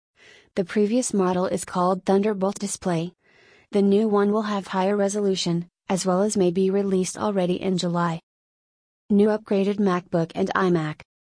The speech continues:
Mac with the same chip as iPhone will also be presented in twenty nineteen. iPad Mini. T F International securities specialists have predicted Apple will release a new iPad with smaller display size.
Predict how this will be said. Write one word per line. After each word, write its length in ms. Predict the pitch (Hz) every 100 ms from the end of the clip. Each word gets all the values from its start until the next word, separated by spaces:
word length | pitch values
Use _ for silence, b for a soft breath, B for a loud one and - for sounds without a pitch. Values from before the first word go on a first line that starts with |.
| -
Mac 260 | 190 196
with 140 | 233 196
the 80 | 208
same 320 | - 202 226
chip 260 | - 185 -
as 160 | 190 -
iPhone 580 | 180 208 - 190 180 175
will 100 | 170
also 380 | - 175 - 214
be 180 | 202 196
presented 520 | 208 185 175 175 175
in 180 | 185 175
twenty 380 | - 180 196
nineteen. 640 | 185 180 208 196 170 156 156 _ _ _ _ _ _ _ _ -
iPad 460 | 214 214 220 208
Mini. 340 | 196 170 156 156 - _ _ -
T 240 | - 233
F 240 | 185 185 214
International 760 | 208 202 202 185 180 202 202
securities 680 | 202 208 - 196 190 202 -
specialists 800 | - 185 175 170 160 165 - -
have 220 | 185 -
predicted 520 | 202 185 175 202 190
Apple 340 | 185 180 185 170
will 140 | 175
release 460 | 180 202 190 185 -
a 80 |
new 180 | 190 185
iPad 560 | 185 180 180 165 170 -
with 140 | 175
smaller 400 | - 180 170 180
display 500 | 190 180 - 175 170
size. 560 | 170 180 160 151 151